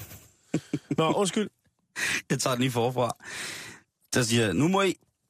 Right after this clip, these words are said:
Speaker 1: Søren Dans Jens mig stoppe. Jeg har hele mit liv været joggerlet. Og den her familie er nu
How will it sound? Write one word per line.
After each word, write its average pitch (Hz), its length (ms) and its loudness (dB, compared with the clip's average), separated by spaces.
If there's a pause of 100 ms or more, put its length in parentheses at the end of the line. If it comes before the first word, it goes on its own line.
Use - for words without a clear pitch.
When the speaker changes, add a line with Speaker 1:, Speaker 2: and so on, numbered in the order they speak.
(160)
Speaker 1:
Søren 202 300 0
Dans 175 240 0
Jens 143 140 0
mig 160 100 2
stoppe. 107 300 -2 (840)
Jeg 139 120 2
har 151 160 2
hele 175 440 2 (140)
mit 131 220 -2
liv 147 240 2 (300)
været 110 380 0 (200)
joggerlet. 123 440 0 (2000)
Og 131 180 2
den 143 200 4
her 147 140 2
familie 123 580 2
er 110 120 -2
nu 113 200 2